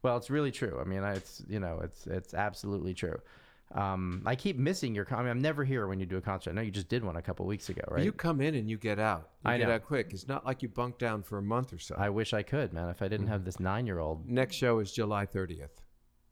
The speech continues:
Speaker 1: Yep, won't be here.
Speaker 2: You'll have the nine-year-old still?
Speaker 1: I will actually be at a yoga conference in Asheville on July thirtieth.
Speaker 2: And there you go.
Speaker 1: So, but I'm gonna figure out, I'm gonna, I need to get a little longer lead time on your schedule, and then I will make a point of coming and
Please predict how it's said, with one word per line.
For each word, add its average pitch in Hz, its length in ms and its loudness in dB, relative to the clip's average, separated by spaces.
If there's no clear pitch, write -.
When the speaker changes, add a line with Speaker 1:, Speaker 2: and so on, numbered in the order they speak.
Speaker 1:
Yep, 92 200 2
won't 87 180 -2
be 82 80 -2
here. 80 260 0
Speaker 2:
You'll 113 180 6
have 120 180 4
the 110 80 2
nine-year-old 110 580 2
still? 117 340 -4
Speaker 1:
I 117 120 4
will 120 160 2
actually 117 260 0
be 101 180 0
at 98 80 2
a 87 160 0
yoga 101 300 2
conference 92 480 -2
in 90 140 0
Asheville 82 460 -2
on - 80 -6
July - 340 -6
thirtieth. - 400 -6
Speaker 2:
And 90 140 -2
there 90 140 -4
you 90 140 -6
go. 98 220 -8
Speaker 1:
So, 87 500 0
but 120 120 2
I'm 156 220 2
gonna 160 220 0
figure 120 280 2
out, 98 400 2
I'm 156 160 4
gonna, 190 140 0
I 165 100 2
need 190 160 0
to 170 80 -2
get 156 140 4
a - 20 2
little 127 280 0
longer 113 340 2
lead 117 280 0
time 127 300 0
on 123 100 0
your 123 140 0
schedule, 135 460 0
and 110 140 0
then 107 120 2
I 107 140 2
will 101 280 0
make 107 220 0
a 101 40 -2
point 98 340 -2
of 90 120 -6
coming 82 380 -2
and 80 260 -4